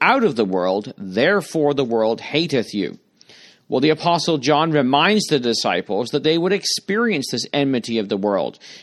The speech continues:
in First of John chapter three, verses eleven to thirteen. "This is the message that ye have heard from the beginning, that we should love one another, not as Cain, who was of that wicked one, and slew his brother.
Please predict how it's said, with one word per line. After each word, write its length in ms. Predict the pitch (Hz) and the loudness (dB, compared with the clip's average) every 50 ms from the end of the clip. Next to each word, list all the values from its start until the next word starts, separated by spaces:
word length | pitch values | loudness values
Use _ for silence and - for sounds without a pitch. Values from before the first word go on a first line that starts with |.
| - - | -10 -4
in 160 | 127 135 131 | -4 -4 -4
First 340 | - - 160 170 175 151 - | -2 -2 -2 -2 0 0 -2
of 120 | 180 147 | -2 0
John 280 | - 127 113 113 123 117 | 0 0 0 0 -2 -2
chapter 320 | - 139 135 131 - 156 | -2 -2 -2 -2 -4 -6
three, 280 | 139 - 113 104 101 104 | -6 -4 -2 -2 -2 0
verses 360 | 104 104 104 104 - 127 127 | -2 -2 -4 -4 -4 -4 -2
eleven 440 | 135 123 107 101 95 87 92 98 98 | -2 0 0 0 0 -2 -4 -6 -6
to 100 | 113 101 | -6 -8
thirteen. 680 | - - 101 92 71 - - 170 170 156 120 82 73 - - - - - - _ | -4 -4 -4 -4 -4 -4 -4 -4 -2 -2 -4 -6 -8 -12 -18 -20 -20 -20 -20 _
"This 240 | - 120 123 - - | 0 0 0 2 2
is 120 | 175 156 - | 0 0 0
the 100 | 185 170 | 0 0
message 400 | 156 147 143 143 - 180 160 151 | 2 2 0 2 0 -2 -2 0
that 160 | 156 160 - | -2 -2 -2
ye 80 | 156 160 | 0 -2
have 160 | 170 156 - | -2 -2 -2
heard 260 | - 123 113 113 110 | -2 0 0 0 -2
from 140 | - 127 131 | -4 -6 -4
the 80 | 131 135 | -4 -2
beginning, 600 | 135 147 147 143 202 240 240 185 120 98 76 - - - - - - _ | -2 -2 0 2 2 2 4 2 2 0 -4 -8 -14 -20 -20 -20 -10 _
that 80 | - 139 | -2 0
we 160 | 143 170 170 | 0 0 0
should 200 | - 196 185 143 | 2 0 0 2
love 220 | 170 170 170 165 156 | 2 2 2 2 0
one 160 | 170 180 180 | 0 0 0
another, 520 | 175 170 185 226 247 185 123 87 73 - _ _ _ _ _ _ | 0 0 0 0 2 2 0 0 -2 -6 _ _ _ _ _ _
not 220 | 165 220 196 123 | -4 -2 0 0
as 160 | 101 101 - | 0 -2 -4
Cain, 560 | - - - - 156 160 156 113 101 110 120 123 | -8 -8 -6 -2 -2 0 0 0 -2 -2 -4 -2
who 160 | 113 131 127 | -2 -2 -2
was 140 | 123 107 135 | -2 -2 -2
of 120 | 123 113 | -2 0
that 220 | 120 110 101 78 | 0 0 0 0
wicked 400 | 104 123 175 - - 139 101 92 | 0 -2 0 0 0 -2 0 0
one, 200 | 87 80 98 104 | -2 -2 -2 -2
and 160 | 101 90 87 - | -2 -4 -6 -6
slew 360 | - - - 131 165 202 202 | -6 -6 -2 0 2 2 2
his 160 | 156 107 - | 2 0 -2
brother. 460 | 92 - 73 69 69 85 110 151 151 | -4 -4 -4 -4 -4 -4 -6 -6 -6